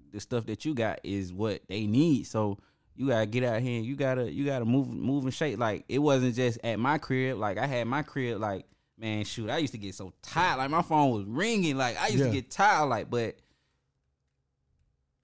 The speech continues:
Speaker 1: I had to realize, like, what I was, what I did and what I was doing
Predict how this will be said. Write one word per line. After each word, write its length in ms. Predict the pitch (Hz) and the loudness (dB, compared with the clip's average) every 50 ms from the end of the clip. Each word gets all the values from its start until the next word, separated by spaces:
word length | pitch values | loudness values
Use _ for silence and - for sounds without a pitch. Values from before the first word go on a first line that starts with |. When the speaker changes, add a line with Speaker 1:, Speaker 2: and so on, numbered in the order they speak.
| _ _ - | _ _ -4
Speaker 1:
I 80 | 131 | -2
had 120 | 131 127 110 | 0 0 -2
to 60 | 110 | -2
realize, 500 | 104 120 143 139 131 127 120 117 117 107 | -2 0 0 2 4 4 4 4 4 2
like, 280 | 107 107 101 98 - - | 0 -2 -2 -2 -4 -6
what 140 | - 104 107 | -6 -2 -2
I 80 | 107 101 | 0 0
was, 140 | 98 95 92 95 - _ | -2 -4 -8 -12 -18 _
what 160 | 90 107 110 | -12 -6 -4
I 120 | 101 101 | -4 -4
did 500 | 98 90 110 135 156 156 151 147 131 - - _ _ _ _ 104 | -4 -4 -2 0 0 2 0 0 -4 -6 -12 _ _ _ _ -10
and 200 | 104 101 101 101 | -8 -6 -6 -6
what 80 | 101 | -6
I 80 | 104 101 | -6 -6
was 120 | 95 95 | -8 -8
doing 440 | 98 123 147 160 151 139 127 92 - | -4 -2 0 0 0 0 -2 -4 -10